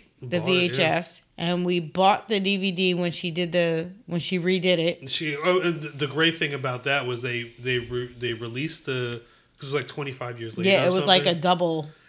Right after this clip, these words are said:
Speaker 2: And they, they released a, with that the D V D of the original.
Speaker 1: Yes.
Speaker 2: And I, I don't remember the whole special. I don't think I watched the whole special, but she revisited a lot of those characters
Speaker 1: She
Speaker 2: from the
Speaker 1: redid
Speaker 2: first
Speaker 1: all
Speaker 2: one. Yeah.
Speaker 1: four.
Speaker 2: Okay.
Speaker 1: Yeah.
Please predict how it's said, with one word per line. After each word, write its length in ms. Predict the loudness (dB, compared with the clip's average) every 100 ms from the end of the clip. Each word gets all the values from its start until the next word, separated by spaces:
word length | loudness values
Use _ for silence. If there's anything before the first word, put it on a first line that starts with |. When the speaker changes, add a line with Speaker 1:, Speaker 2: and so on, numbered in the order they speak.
| -6
Speaker 2:
And 180 | 0 2
they, 140 | 2 2
they 400 | 2 0 -2 -10
released 600 | -8 -6 -4 -6 -8 -10
a, 140 | -8 -8 -10 -16
with 280 | -4 -4 -2
that 320 | -2 -2 -4 -6
the 120 | -8
D 220 | -6 -4 -4
V 140 | -6
D 220 | -6 -6 -6
of 200 | -6 -6
the 120 | -6 -6
original. 540 | -6 -6 -6 -12 -10
Speaker 1:
Yes. 480 | -2 0 0 -2 -4 4
Speaker 2:
And 180 | 6
I, 120 | 6 -2 -2 -8 -8 -18 -2
I 100 | 4
don't 140 | 6 4
remember 260 | 0 0
the 160 | -2 -4
whole 220 | -6 -6
special. 400 | -4 -4 -4 -4
I 20 |
don't 100 | -6
think 140 | -6 -8
I 60 |
watched 260 | -6 -4 -6
the 80 | -8
whole 80 | -8
special, 340 | -6 -6 -6 -8 -2
but 140 | 0
she 140 | 2
revisited 640 | 2 2 4 4 4 0 -2
a 40 |
lot 240 | -2 -2 -4
of 60 |
those 180 | -4 -6
characters 480 | -6 -6 -6 -6 -2
Speaker 1:
She 140 | 2
Speaker 2:
from 80 | 4
the 120 | 4
Speaker 1:
redid 140 | 4 6
Speaker 2:
first 40 |
Speaker 1:
all 120 | 6
Speaker 2:
one. 80 | 4
Yeah. 60 | 2 -2 -4 -12 -4
Speaker 1:
four. 80 | 0
Speaker 2:
Okay. 60 | 0
Speaker 1:
Yeah. 160 | 0